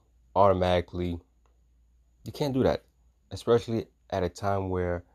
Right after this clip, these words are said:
Russia don't like anybody from America right now. You picked of all times right now to, to,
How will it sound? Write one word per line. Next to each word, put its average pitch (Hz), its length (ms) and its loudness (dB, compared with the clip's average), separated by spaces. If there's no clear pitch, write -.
Russia 143 240 0
don't 131 240 -4
like 143 280 -4
anybody 101 360 -4
from 95 160 -10
America 85 400 -2
right 73 200 -4
now. - 260 -6
You 113 180 -6
picked - 280 -8
of 95 160 0
all 113 220 2
times 107 320 -4
right 101 120 -2
now 101 140 -2
to, 87 180 -8
to, 85 100 -10